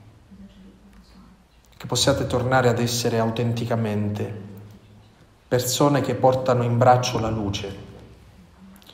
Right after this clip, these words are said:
che l'amore fraterno tra di voi possa essere davvero una luce per il mondo,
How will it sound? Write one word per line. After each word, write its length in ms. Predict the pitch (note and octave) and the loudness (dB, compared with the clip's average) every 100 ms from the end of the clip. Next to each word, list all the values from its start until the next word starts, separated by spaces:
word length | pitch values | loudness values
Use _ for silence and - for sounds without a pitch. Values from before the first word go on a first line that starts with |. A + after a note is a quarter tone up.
| - - - - - | -20 -20 -20 -20 -4
che 120 | C3 | 2
l'amore 340 | C3 C#3+ F3 D#3 | 4 6 6 6
fraterno 640 | C3+ C3 C3 A2+ A2+ A2+ | 4 4 4 4 2 0
tra 160 | A#2+ | 0
di 100 | A#2 | 0
voi 220 | A#2+ D3 B2+ | 4 4 4
possa 380 | C#3+ C#3 D3+ | 2 0 4
essere 380 | D3 C3 - A2 | 4 4 0 -2
davvero 600 | G#2+ G#2+ A2 G#2+ G#2 G#2 G#2 | -2 -2 -2 -2 -2 -4 -2
una 200 | A#2+ A#2 | 0 2
luce 380 | A#2 A2 - G2+ | 2 0 -2 -6
per 140 | G#2+ | -4
il 120 | G2+ | -4
mondo, 840 | G#2 G#2 G2 G2 G2+ G2+ G2 - | -2 -2 -2 -4 -8 -10 -12 -16